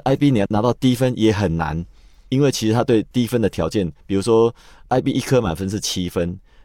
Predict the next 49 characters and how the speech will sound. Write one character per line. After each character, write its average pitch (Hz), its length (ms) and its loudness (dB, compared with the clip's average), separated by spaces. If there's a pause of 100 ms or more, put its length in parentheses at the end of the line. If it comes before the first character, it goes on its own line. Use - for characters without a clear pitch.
你 110 100 -2
要 123 100 2
拿 110 160 0
到 110 120 0
三 104 200 -2
分、 107 140 -2
四 104 180 -4
分 98 140 -2
其 - 140 -8
实 82 180 -8
是 78 60 -8
相 87 240 -4
对 92 140 0
容 78 280 -6
易 87 120 -8
的， - 120 -18 (400)
但 135 140 0
是 127 120 -2
你 113 100 2
要 104 100 2
拿 95 100 0
到 104 140 0
六 120 160 2
分、 101 180 -2
七 - 160 -6
分 95 140 -4
是 110 100 -6
很 80 260 -6
难 78 220 -10
的， - 160 -10
他 110 160 -6
几 110 220 -4
乎 113 100 0
你 90 140 0
可 - 120 -4
以 90 160 0
写 80 220 -4
出 95 160 -6
硕 107 180 0
士 107 140 -4
论 98 100 -2
文 90 120 -2
前 85 200 -6
三 95 200 -4
章 98 200 -4
那 110 60 -2
种 87 160 -2
能 82 160 -6
力， 101 160 -2